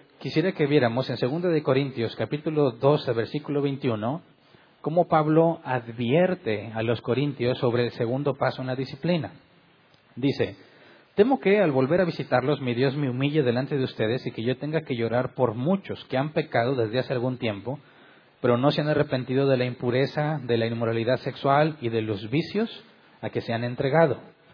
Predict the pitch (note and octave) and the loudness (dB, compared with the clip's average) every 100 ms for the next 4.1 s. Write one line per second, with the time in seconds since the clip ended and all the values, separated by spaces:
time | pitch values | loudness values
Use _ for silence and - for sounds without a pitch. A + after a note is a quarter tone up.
0 | - A#2+ B2 A#2+ - A#2+ D3+ D3+ C#3 C3+ | -6 2 2 2 2 0 0 -2 -2 -4
1 | C#3 C3 B2 C#3 C3+ - A#2+ G#2 - G2+ | 0 2 4 2 0 -2 -4 -4 -12 -8
2 | G2+ C3 F#3+ - _ _ _ _ - C#3+ | -2 0 -2 -8 _ _ _ _ 4 4
3 | E3 D#3 C#3+ B2+ - C#3+ D#3 E3 D#3+ G#3 | 4 2 0 0 0 0 0 0 0 -2